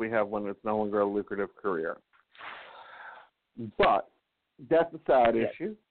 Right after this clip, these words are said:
Speaker 1: And, you know,
Speaker 2: Yes.
Speaker 1: we actually have a guest tonight, guys. Yes, we have, um, Brian Wilson, the author of the book, John E. Frittrich and the Quest for a New Age.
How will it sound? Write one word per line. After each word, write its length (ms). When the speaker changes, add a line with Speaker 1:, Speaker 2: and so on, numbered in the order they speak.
Speaker 1:
And, 880
you 120
know, 140
Speaker 2:
Yes. 140
Speaker 1:
we 600
actually 340
have 140
a 60
guest 300
tonight, 360
guys. 580
Yes, 320
we 140
have, 400
um, 520
Brian 600
Wilson, 720
the 160
author 380
of 80
the 60
book, 300
John 520
E. 400
Frittrich 340
and 160
the 60
Quest 340
for 140
a 20
New 240
Age. 400